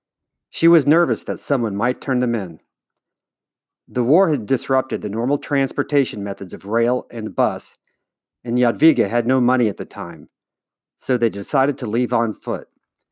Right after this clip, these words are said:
The family had originally fled from the Soviet army on September twenty-first, nineteen forty-five, from Tallinn,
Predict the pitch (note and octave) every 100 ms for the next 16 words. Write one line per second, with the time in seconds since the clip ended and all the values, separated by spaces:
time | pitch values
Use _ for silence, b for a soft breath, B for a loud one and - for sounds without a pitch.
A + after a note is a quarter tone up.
0 | _ _ _ _ _ _ _ _ A#2 A#2+
1 | D#3+ E3+ F#3+ D3+ C#3+ A#2 B2+ C3+ C3+ C#3+
2 | C3 - A#2+ A2 - B2 B2+ C3 C#3 B2
3 | C#3 C3+ B2+ G#2 F#2 - _ _ _ _
4 | A#2 G#2+ A2+ - C#3 C3+ D#3+ - C#3 B2
5 | - C3+ G2 - _ A2 A#2+ A#2+ - A#2
6 | - A#2+ A#2 C3 A#2 G2+ F2+ A2+ G#2 -
7 | B2+ G#2 D#2